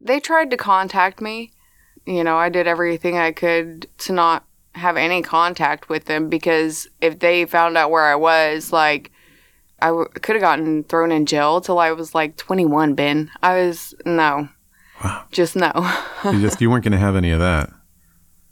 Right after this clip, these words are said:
Speaker 1: No, I, I
Speaker 2: <laughs>
Speaker 1: definitely was not gonna have any of that.
Speaker 2: No.
Speaker 1: I, I like my freedom. <laughs>
Speaker 2: Yeah. I think we're ready to dig into this a little bit more.
Speaker 1: Okay.
Speaker 2: What kind of trouble did you get into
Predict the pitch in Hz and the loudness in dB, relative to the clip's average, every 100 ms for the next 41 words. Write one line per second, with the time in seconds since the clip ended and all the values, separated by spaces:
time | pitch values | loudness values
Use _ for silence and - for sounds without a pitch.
0 | _ - 220 196 151 151 185 202 - 185 | _ -8 0 2 4 4 2 2 0 0
1 | 175 - 180 175 175 170 170 180 196 208 | 2 2 2 0 -2 -2 0 -2 0 0
2 | 196 196 254 320 294 285 233 220 226 233 | 0 2 2 2 4 4 4 2 0 2
3 | 226 220 208 202 - - 196 202 202 202 | 2 4 2 2 0 2 4 4 2 -2
4 | 196 - - 175 170 175 180 190 208 208 | -4 -2 0 2 2 2 2 0 -2 0
5 | 208 - 214 226 240 254 277 - 196 90 | 0 0 0 2 4 4 2 2 0 2
6 | 92 80 73 - _ - - - - - | 2 2 0 -4 _ -20 -20 -20 -20 -20
7 | _ _ _ - 175 - - - - - | _ _ _ -4 -4 -4 -8 -16 -10 -2
8 | 117 107 113 147 95 87 98 95 104 104 | 0 2 2 2 2 0 0 0 0 0
9 | 80 78 - 80 78 73 78 - 78 76 | 0 0 0 0 0 0 -2 0 0 2
10 | 82 95 - _ - 247 247 180 - - | 0 -2 -6 _ -10 -8 -4 -4 -4 -14
11 | - 165 - 196 175 - 156 160 135 107 | -8 -6 0 0 0 0 0 2 2 0
12 | - _ _ _ - 120 110 104 101 110 | -4 _ _ _ -8 -6 -2 -4 -2 0
13 | 113 120 127 - 85 80 82 | 0 0 -2 0 2 2 2